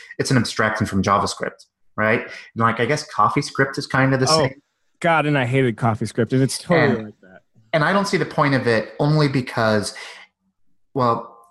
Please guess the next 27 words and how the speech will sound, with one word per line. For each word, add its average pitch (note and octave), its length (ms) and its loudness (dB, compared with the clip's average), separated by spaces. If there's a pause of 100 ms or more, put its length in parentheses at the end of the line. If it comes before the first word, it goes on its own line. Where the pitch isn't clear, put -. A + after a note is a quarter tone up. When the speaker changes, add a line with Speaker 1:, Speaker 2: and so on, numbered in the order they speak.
Speaker 1:
it's D#3 120 0
fine. A2+ 360 0
Once G#2 160 -4
again, F#2+ 220 0
it's F#2 100 -4
like A2+ 140 0
frameworks. G2 420 0
If - 120 -2
you A#2 120 0
want C3+ 300 0
to - 120 -8
go, A2 400 0
so - 140 -8
here's A#2+ 260 0
your A2 80 -8
politician G#2 420 -2
dodge, F#2+ 200 -2
real G#2+ 160 2
brief. - 560 -4
If A#2 80 -8
you D3 80 2
want G#3 120 2
to D#3+ 60 -2
go D#3 140 2
and B2 160 0
use G#2+ 160 0
it, G#2+ 160 0